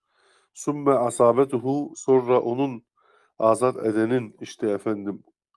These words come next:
akrabaları, sümme yine hiç kimse yoksa el hakimu, oranın valisi.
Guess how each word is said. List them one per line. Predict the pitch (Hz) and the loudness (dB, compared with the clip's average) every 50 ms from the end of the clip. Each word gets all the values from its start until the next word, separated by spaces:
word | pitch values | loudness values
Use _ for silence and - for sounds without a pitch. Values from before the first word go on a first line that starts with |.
| _ _ - | _ _ -4
akrabaları, | 110 110 - - 110 104 95 92 98 95 92 92 90 90 98 110 131 151 175 170 _ _ _ _ _ _ _ _ _ _ _ _ _ _ _ _ _ _ _ _ _ _ | -4 -4 -4 -2 -4 -4 0 0 0 0 0 -2 -2 -2 -4 -4 -4 -6 -10 -14 _ _ _ _ _ _ _ _ _ _ _ _ _ _ _ _ _ _ _ _ _ _
sümme | _ - - 135 135 139 131 127 123 117 110 107 107 104 98 98 _ _ _ _ | _ -10 -8 -8 -6 -6 -4 -2 -2 0 2 2 0 0 -2 -4 _ _ _ _
yine | - 127 120 113 107 | -10 -6 -4 -4 -4
hiç | 113 110 - - | -6 -8 -8 -8
kimse | 127 113 104 - - 101 | -8 -8 -6 -6 -4 -4
yoksa | 98 95 95 - - 123 123 139 139 - - | -4 -4 -6 -6 -4 -2 -2 -2 -2 -4 -6
el | 107 107 | -8 -8
hakimu, | 104 - 113 110 107 104 - - 104 98 123 135 135 - | -6 -2 -2 -2 -2 -2 -4 -10 -10 -8 -6 -8 -8 -8
oranın | - 120 110 104 104 117 127 120 107 | -6 -6 -6 -6 -8 -10 -12 -8 -4
valisi. | 110 104 98 95 90 90 - - 98 92 90 90 87 80 78 | -2 -2 -2 -4 -6 -16 -16 -14 -12 -12 -10 -12 -14 -14 -18